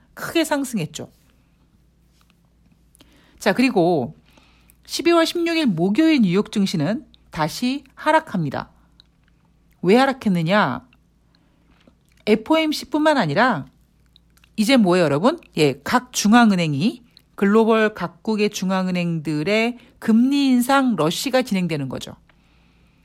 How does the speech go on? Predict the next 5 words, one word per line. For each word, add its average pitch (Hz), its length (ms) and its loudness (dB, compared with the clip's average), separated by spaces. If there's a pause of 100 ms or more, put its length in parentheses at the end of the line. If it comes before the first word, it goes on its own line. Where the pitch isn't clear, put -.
(400)
에프오엠씨에서 214 1160 0 (200)
금리 220 500 4
인상을 220 380 -2
하지 - 320 -6
않았지만 208 960 -2